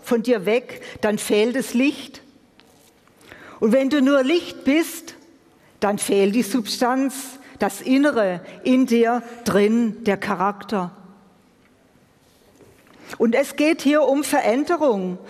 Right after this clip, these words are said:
Veränderung unseres Lebens. Das Salz verändert uns von innen, in unserem Inneren.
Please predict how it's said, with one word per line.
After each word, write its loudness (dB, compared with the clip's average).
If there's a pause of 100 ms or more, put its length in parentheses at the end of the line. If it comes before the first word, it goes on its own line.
(100)
Veränderung 2
unseres -2
Lebens. 0 (1400)
Das -2
Salz 0
verändert 2
uns 2
von 0
innen, 2 (500)
in 2
unserem 2
Inneren. 0